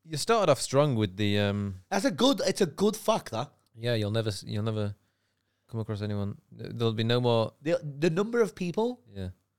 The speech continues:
Speaker 2: older than you will never increase.
Speaker 1: Yeah, that, that, that, that's a cool fact. I mean, it's, it's, like, obvious, but you don't really notice it, do you? It's not,
Speaker 2: It's
Speaker 1: not
Speaker 2: weird,
Speaker 1: something
Speaker 2: isn't
Speaker 1: you
Speaker 2: it?
Speaker 1: think about.
Speaker 2: I always get worried about,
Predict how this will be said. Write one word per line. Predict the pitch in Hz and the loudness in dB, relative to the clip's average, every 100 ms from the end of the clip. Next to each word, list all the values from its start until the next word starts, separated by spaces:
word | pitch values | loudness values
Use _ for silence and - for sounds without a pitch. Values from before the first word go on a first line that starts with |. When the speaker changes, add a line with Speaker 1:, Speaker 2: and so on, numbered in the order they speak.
| _ _ - | _ _ -2
Speaker 2:
older | 131 131 | -2 -2
than | 139 147 | -6 -6
you | 151 | -6
will | 139 | -4
never | 123 117 113 | -4 -4 -4
increase. | 104 - 101 90 - - _ _ | -6 -8 -8 -10 -18 -20 _ _
Speaker 1:
Yeah, | 131 160 | -4 -2
that, | 131 110 | 0 0
that, | - | -2
that, | 110 101 - | -6 -6 -8
that's | 127 120 | -10 -10
a | |
cool | - 123 | -6 -6
fact. | 104 104 107 - - _ _ | -2 -2 -4 -6 -20 _ _
I | 127 | -2
mean, | 127 | 0
it's, | 131 - _ 127 | 0 -6 _ -8
it's, | 147 | 0
like, | 185 - | 2 2
obvious, | 147 160 123 101 | 0 0 -2 -2
but | 113 | -2
you | 113 | -2
don't | 107 | 0
really | 104 | -2
notice | 101 107 104 | -2 -2 -4
it, | 98 | -6
do | 101 | -6
you? | 101 | -6
It's | 101 - | -8 -8
not, | 107 | -8
Speaker 2:
It's | 113 - | -8 -6
Speaker 1:
not | 180 | -2
Speaker 2:
weird, | 190 123 | 0 0
Speaker 1:
something | 107 | -2
Speaker 2:
isn't | |
Speaker 1:
you | 90 | -6
Speaker 2:
it? | |
Speaker 1:
think | 101 | -12
about. | 101 98 - | -12 -12 -4
Speaker 2:
I | 131 | 0
always | 202 175 | 2 2
get | 165 107 | 0 0
worried | 147 117 | 0 0
about, | 98 95 | -4 -6